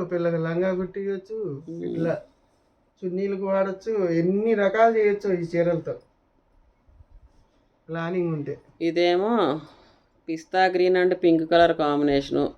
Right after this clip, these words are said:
Speaker 2: ఇంకా అదిరిపోయింది, చెప్పాల్సిన పని లేదండి. టోటల్ ఈ శారీస్ ఉన్నాయి, మీరైతే తొందరగా బుక్ చేసుకోండి. రెండు వందల ముప్పై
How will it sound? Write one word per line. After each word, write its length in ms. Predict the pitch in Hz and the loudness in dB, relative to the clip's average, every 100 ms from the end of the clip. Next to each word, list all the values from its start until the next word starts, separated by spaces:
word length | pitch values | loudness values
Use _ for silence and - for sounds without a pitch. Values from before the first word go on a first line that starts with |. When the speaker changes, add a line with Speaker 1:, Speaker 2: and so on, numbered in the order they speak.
| - | -8
Speaker 2:
ఇంకా 200 | 147 139 | -4 0
అదిరిపోయింది, 720 | 139 151 156 160 143 135 127 - _ _ _ | 0 0 0 0 0 0 -2 -4 _ _ _
చెప్పాల్సిన 560 | 147 147 - 160 160 165 | -8 -4 2 2 4 2
పని 220 | 156 143 | 2 2
లేదండి. 480 | 143 143 139 139 175 339 - - - _ | 4 4 4 4 6 4 0 -18 -20 _
టోటల్ 340 | 170 175 196 202 | 2 4 6 6
ఈ 100 | 175 | 6
శారీస్ 440 | 175 165 165 175 | 8 8 6 4
ఉన్నాయి, 400 | 170 160 156 165 294 | 4 4 4 4 8
మీరైతే 520 | 330 202 175 170 214 | 8 8 6 6 4
తొందరగా 480 | 214 180 165 170 180 | 4 6 6 6 6
బుక్ 220 | 196 160 - | 4 2 0
చేసుకోండి. 600 | 160 160 - 151 147 175 349 - _ _ _ - | -2 -2 -4 -2 2 4 2 0 _ _ _ -2
రెండు 180 | 165 165 | 0 2
వందల 280 | 175 170 | 4 4
ముప్పై 380 | 170 165 165 170 | 6 4 4 6